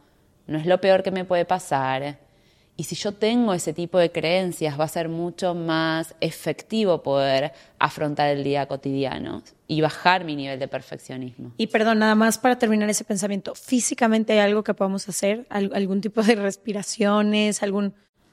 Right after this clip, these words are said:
Speaker 1: Sí, obviamente todo lo que es relajación, respiración, meditación. Lo que pasa es que yo me ocupo de algo que es mucho más profundo
Speaker 2: Claro.
Speaker 1: en la psicología.
Speaker 2: Claro.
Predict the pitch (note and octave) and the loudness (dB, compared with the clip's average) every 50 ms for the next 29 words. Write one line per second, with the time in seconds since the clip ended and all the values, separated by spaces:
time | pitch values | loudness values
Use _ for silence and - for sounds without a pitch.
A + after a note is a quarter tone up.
0 | _ _ _ _ _ _ _ _ - - - - A3 F3+ D#3 C3+ - - - - | _ _ _ _ _ _ _ _ -16 -4 2 6 6 8 6 6 2 -2 -16 -6
1 | - - D#3 F#3 F#3 F#3+ F3 E3+ F3+ F3+ E3+ D#3+ D#3 C#3 - D3+ D#3 D#3+ D3 C#3 | 2 4 6 6 8 6 4 4 2 2 2 2 0 2 2 2 4 4 2 0
2 | - C3 C#3 C#3 C#3 C#3 C3+ C#3 C#3 C#3 C#3 - - - - - C3 C3+ B2+ - | 0 0 2 4 4 4 4 2 2 0 -2 -10 -20 -14 -6 -2 2 2 2 2
3 | - - C3 - - E3 E3 E3+ E3 D#3+ D#3+ D#3 C#3 C#3+ D3 - - C#3 C3 C#3 | 0 -6 -10 -6 0 2 4 6 6 6 4 2 0 -2 -4 -4 -4 -4 -4 -4
4 | B2+ - - E3 D#3 D3+ D3+ D3 D3+ D3 C#3 C#3 C#3 C3+ C3 - C#3+ C3+ - - | -6 -4 0 2 2 4 2 2 0 -2 -2 -2 -2 -2 -2 -4 -6 -6 -6 -2
5 | - E3 D#3 D3 C#3+ C#3 C#3 - - - - _ - E3 D3+ D#3+ D#3 G3 G3 - | 0 0 2 2 0 -4 -6 -8 -12 -20 -20 _ -8 -4 -2 -2 -2 -2 -6 -6
6 | A3+ G#3 - E3 - - F#3 F3+ F#3+ F#3+ F#3 - - F3 F#3+ F#3+ - A#3 A3+ A3+ | -10 -6 -6 -6 -6 -4 -6 -4 -4 -4 -4 -4 -4 -6 -6 -2 0 0 2 2
7 | A3 - - - - C#3+ D3 D3+ D#3 F3 F#3+ F3+ - D#3 D3 C3+ D#3 E3+ G3+ G#3+ | 0 -2 -6 -8 -6 -2 0 2 2 4 2 2 0 -4 -6 -4 -4 -2 -2 -2
8 | G3+ - D3+ C#3+ C#3 B2+ - - C3+ C3 B2 - - C#3 C3 B2+ C3 B2+ B2+ B2+ | -2 -4 -4 -4 -4 -6 -6 -8 -8 -8 -6 -6 -6 -4 -4 -4 -4 -4 -2 0
9 | G#3 G3+ G3 G3 F#3 F3 D3+ D3+ - - - C#3+ - - C#3 C3 C3+ C3+ - - | 2 2 2 2 0 -2 -2 -2 -2 -2 -4 -6 -4 -4 -4 -4 -4 -6 -4 -2
10 | - G3+ G3+ C3 C3 C3+ C#3+ E3+ | 0 2 2 0 0 -2 -6 -8